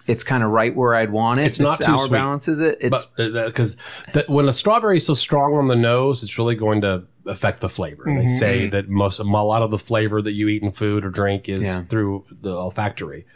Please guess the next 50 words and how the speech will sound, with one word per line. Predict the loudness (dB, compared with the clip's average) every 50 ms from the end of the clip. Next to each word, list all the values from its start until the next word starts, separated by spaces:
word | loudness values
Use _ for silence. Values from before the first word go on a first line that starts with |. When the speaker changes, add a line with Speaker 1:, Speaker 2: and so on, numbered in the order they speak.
| -14 -8
Speaker 1:
Yeah. | -6 -4 -4 -4 -8 -10 _ _ _
Speaker 2:
uh, | -4 -4 -2
your, | -2 -2 -4 -4 -4
your, | -4 -4 -6 -6 -6 -8
your | -8 -8
sense | -6 -4 -2 -2 -2 -2
of | -4 -6
smell | -4 -2 0 0 0 0 -4 -8 -10 -12
as | -8 -4
much | -2 -2 -2 -2
as | -4 -6 -6 -6
your | -6 -4 -4 -6 -6 -6
taste | -4 -2 -2 -2 -4
buds. | -8 -10 -10 -10 -14 -16 _ _ -20 -20 -20 -20 -20 -20 _ _
Um, | -4 -2 -2 -2 -2 -2
so | -2 -2
I | 0
was | 0 0 0 0
thinking | 0 0 0 0 -2 -2
when | -2 -4 -6
I | -4
took | -6 -6 -4
that | -4 -6 -4 -4
first | -4 -4 -4 0
sip, | -2 -2 -2 0
it |
was | -2 -2 0
gonna | 0 0 0
be | 0
very, | -2 -4 -4 -2 -2 -2 -2 -4 -6 -10 _ -8
very | -6 -6 -6 -6
sweet. | -6 -6 -8 -8 -12 -18 -20 _ _
Very, | -2 -2 0
Speaker 1:
Yeah. | 0 -2 0
Speaker 2:
but | 0 0
it's | 0 2 0
not. | 0 0 -2 -4 -12 _
And | -2 0 2 2 2 2 2 0
it, | -2 -2 _ -2
that, | 0 0 2 2
the | 2 2
mochi | 2 4 4 4 2 2 0 0 0 0 2 2 0 -2 -4 -6 _ -2
is | 0 2 2 2 0 0 -4 -8
there. | -10 -4 -2 0 0 0 -2 -4 -8 -14 -16 -20 -12 _
The | 0 0
Speaker 1:
Yeah. | 0 2 2
Speaker 2:
rice | 2 2 4 2 2 2 0 -2 -2 -2 -4 -4
is | -4 -2 -2 -2 -4 -6 -6
there. | -6 -2 -2
Speaker 1:
Yeah. | 0 0 -2 -4 -6